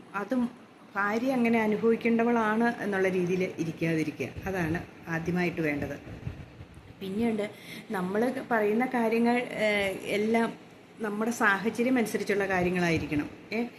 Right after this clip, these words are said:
അതായത് നമുക്ക് സോൾവ് ചെയ്യാവുന്ന പ്രശ്നങ്ങളായിരിക്കണം ഭാര്യമാരാണെങ്കിലും ഭർത്താക്കന്മാരായാലും പ-,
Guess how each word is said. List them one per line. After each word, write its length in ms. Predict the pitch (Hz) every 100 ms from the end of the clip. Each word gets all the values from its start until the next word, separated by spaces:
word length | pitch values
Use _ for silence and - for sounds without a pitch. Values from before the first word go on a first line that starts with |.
| - - -
അതായത് 420 | 196 202 196 226
നമുക്ക് 440 | 214 190 214 214
സോൾവ് 400 | 277 254 214 226
ചെയ്യാവുന്ന 460 | 262 254 240 233 226
പ്രശ്നങ്ങളായിരിക്കണം 800 | 220 190 202 208 202 190 180 190 196
ഭാര്യമാരാണെങ്കിലും 840 | 180 180 190 196 208 185 180 180
ഭർത്താക്കന്മാരായാലും 840 | 180 170 180 180 190 196 196 180 170
പ-, 120 | 175